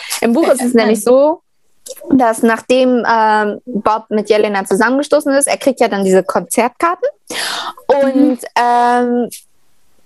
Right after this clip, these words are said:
Speaker 1: im Buch ist es dann so, dass Justus sogar der Grund ist, wieso Bob einen Anzug zu diesem Konzert trägt und da überhaupt erst hingeht. Weil
Speaker 2: Hm.
Speaker 1: im Buch ist es so, dass, äh, Justus und Bob, also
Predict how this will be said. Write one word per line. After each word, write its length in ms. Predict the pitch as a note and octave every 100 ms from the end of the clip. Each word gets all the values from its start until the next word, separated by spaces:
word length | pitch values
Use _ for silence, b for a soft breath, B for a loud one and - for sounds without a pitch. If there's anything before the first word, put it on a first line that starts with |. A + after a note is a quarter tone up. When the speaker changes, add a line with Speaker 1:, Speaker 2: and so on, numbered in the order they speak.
| -
Speaker 1:
im 160 | C4+
Buch 180 | A#3+ E4+
ist 140 | E4+ D#4+
es 100 | C#4+
dann 220 | C4 B3
so, 160 | C4+ C4
dass 460 | G#3+ E3 A#3 A#3 -
Justus 460 | A3 C#4+ D4+ C#4+
sogar 320 | C4 A3+ A3
der 160 | G#3 A#3
Grund 300 | A#3 C#4+ -
ist, 360 | - B3+ C#4+ -
wieso 180 | A#3 G#3+
Bob 200 | A#3+ A#3 _ _ _ _ - -
einen 200 | A3 G#3+
Anzug 520 | - B3+ - C4+ -
zu 140 | - A3+
diesem 260 | A3+ A3+
Konzert 400 | B3+ A3+ C4 B3
trägt 200 | C#4 B3
und 160 | A#3 A#3+
da 120 | G#3+
überhaupt 400 | G#3+ G#3+ G3+ - _ -
erst 260 | G#3+ -
hingeht. 340 | - C#4 F#4 G#4 A4+ C#5 - _ - B B -
Weil 560 | A3+ A#3 A3+ A3 A3 C5+
Speaker 2:
Hm. 80 | C4
Speaker 1:
im 120 | A#3+
Buch 180 | D#4 -
ist 160 | C#4+
es 140 | D4 -
so, 320 | C#4+ C#4 C4 G#3+
dass, 340 | B3 A#3 A#3+ -
äh, 260 | B3 A#3 A3+
Justus 400 | G#3 C4 - C4+
und 100 | B3+
Bob, 200 | A3+ A3+ -
also 480 | - A3 G#3+ G#3 F#3+